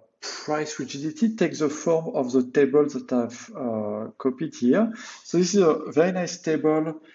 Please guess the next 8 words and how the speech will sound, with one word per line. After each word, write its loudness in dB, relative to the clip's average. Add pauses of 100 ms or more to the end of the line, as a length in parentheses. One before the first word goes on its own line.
(240)
uh, 2 (260)
that 0
comes -4 (100)
out 0
from 0
a 4
survey 2
by, 2